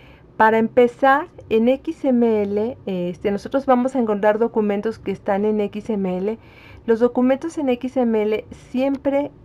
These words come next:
deben de ser válidos. ¿Qué quiere decir que sean válidos? Quiere decir que están construidos con respecto a un esquema.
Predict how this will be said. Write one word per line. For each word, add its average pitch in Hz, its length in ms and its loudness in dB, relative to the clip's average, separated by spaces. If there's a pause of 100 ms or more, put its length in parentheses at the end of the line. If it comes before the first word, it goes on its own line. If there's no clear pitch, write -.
(260)
deben 247 460 4
de 220 120 2
ser 208 500 -2
válidos. 202 880 0 (540)
¿Qué 269 160 -6
quiere 302 300 -2
decir 233 400 -2
que 254 180 0
sean 208 400 0
válidos? 214 680 2 (400)
Quiere 254 260 0
decir 233 460 -2
que - 100 -4
están 220 340 -2
construidos 214 1040 -4
con 185 320 -4
respecto 214 840 -2 (500)
a 208 160 2
un 233 240 4
esquema. 240 920 2